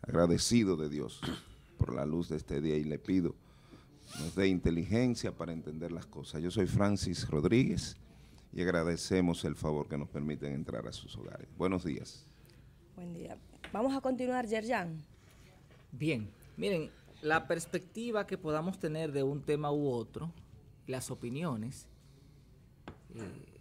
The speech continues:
Speaker 3: responden a la identidad social de cada quien. Y esa identidad social nace precisamente en los grupos sociales a los cuales pertenecemos. Si yo vengo de un grupo social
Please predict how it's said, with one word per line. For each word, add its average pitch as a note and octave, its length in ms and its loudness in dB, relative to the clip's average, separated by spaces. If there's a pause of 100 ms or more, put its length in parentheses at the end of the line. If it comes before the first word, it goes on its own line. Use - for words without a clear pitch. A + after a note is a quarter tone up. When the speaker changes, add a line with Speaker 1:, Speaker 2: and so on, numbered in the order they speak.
(100)
Speaker 3:
responden D#3+ 540 -2
a E3+ 60 0
la D#3 100 2
identidad C#3 420 0
social E3+ 400 -2
de A#2+ 140 -6
cada B2 260 -4
quien. F#2+ 300 -10 (1000)
Y B2+ 140 0
esa D#3+ 160 0
identidad E3+ 320 2
social F3 480 0
nace E3 240 -2
precisamente D#3+ 520 -4
en D3+ 60 -4
los C3 160 -6
grupos D#3+ 340 0
sociales D3 500 -4
a C3 40 -2
los A#2+ 120 -6
cuales C#3 260 -2
pertenecemos. C#3 960 -4 (880)
Si B2 220 -8
yo C3+ 100 2
vengo D#3 240 2
de E3 80 2
un E3+ 80 0
grupo E3+ 260 2
social F3 640 2